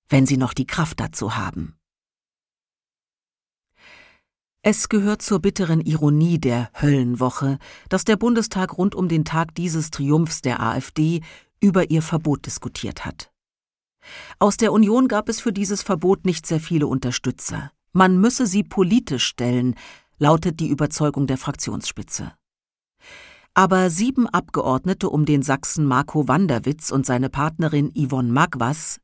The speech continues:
stimmen dafür. Beide würden den Bundestag bald verlassen.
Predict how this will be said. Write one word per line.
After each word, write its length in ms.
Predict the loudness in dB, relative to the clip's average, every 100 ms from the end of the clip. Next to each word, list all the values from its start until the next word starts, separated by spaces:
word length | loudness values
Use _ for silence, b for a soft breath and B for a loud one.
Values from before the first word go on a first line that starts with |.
| _
stimmen 480 | -6 0 0 0 0
dafür. 600 | -2 -2 -6 -6 -8 -14 _ _ _ _ _ _ B B B B B 4
Beide 420 | 6 6 2 4
würden 240 | 2 4
den 160 | 4 2
Bundestag 560 | 2 2 0 -2 -2
bald 180 | -2 -2
verlassen. 600 | 0 -2 -2 -6 -8 -10